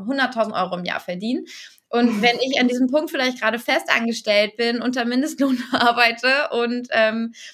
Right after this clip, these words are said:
Speaker 1: gar nicht weiß, wie ich da rauskommen soll. Aber egal, an welchem Punkt ich starte, es ist möglich, wirklich alles zu manifestieren. Und das einzige Limit, das es gibt, das kann man so zusammenfassend sagen,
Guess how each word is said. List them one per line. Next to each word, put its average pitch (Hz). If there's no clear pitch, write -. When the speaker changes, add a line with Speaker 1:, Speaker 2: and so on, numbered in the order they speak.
Speaker 1:
gar 220
nicht 247
weiß, 220
wie 240
ich 247
da 214
rauskommen 175
soll. 160
Aber 240
egal, 233
an 240
welchem 254
Punkt 285
ich -
starte, 240
es 233
ist 254
möglich, 262
wirklich 254
alles 240
zu -
manifestieren. 226
Und 202
das 196
einzige 294
Limit, 262
das 240
es 247
gibt, 196
das 196
kann 247
man 262
so 247
zusammenfassend 233
sagen, 226